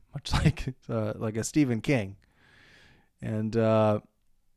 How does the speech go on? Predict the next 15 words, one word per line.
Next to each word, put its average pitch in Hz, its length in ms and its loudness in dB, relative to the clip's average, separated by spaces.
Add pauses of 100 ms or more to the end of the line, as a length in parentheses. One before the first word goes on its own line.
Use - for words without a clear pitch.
(520)
he 131 80 0
decides 151 480 2
he's 139 140 -2
gonna 127 200 2
write 127 600 0 (100)
about 123 340 0
his 117 200 0
experiences 143 720 0
in 104 140 0
Vietnam, 120 520 4
'cause 110 180 -8
he's 107 140 -2
a 107 60 0
Vietnam 104 560 2
vet. 107 380 -2